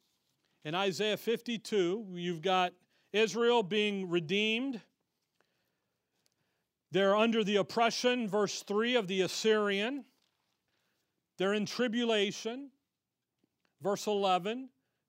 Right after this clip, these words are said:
"Depart ye, depart ye, go ye out from thence, touch no unclean thing.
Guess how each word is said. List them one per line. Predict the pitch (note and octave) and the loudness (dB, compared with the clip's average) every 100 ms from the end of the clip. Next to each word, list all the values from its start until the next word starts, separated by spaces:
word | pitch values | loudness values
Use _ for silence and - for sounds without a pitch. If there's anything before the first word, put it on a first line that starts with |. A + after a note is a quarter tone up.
| D3 | -6
"Depart | F#3 - G#3+ A#3 G#3 | -6 0 2 2 0
ye, | G3+ A#3+ | -2 -2
depart | G#3 - - A3+ G#3 | -4 -6 0 0 0
ye, | G3+ G#3+ A#3 | -4 -4 -4
go | D3 G#3 A3+ | -2 2 2
ye | G#3+ G#3 | 2 0
out | G3 G#3 A#3+ | 2 2 -2
from | - A3 F3+ | -6 -8 -6
thence, | E3+ G3+ A#3 - | -4 -4 -6 -10
touch | - A3 - | -6 -6 -6
no | G3+ A3 A3+ | -4 -2 -2
unclean | A3 - A3 G#3 | -4 -8 -8 -8
thing. | F3 G3 G3+ A#3+ | -8 -6 -6 -6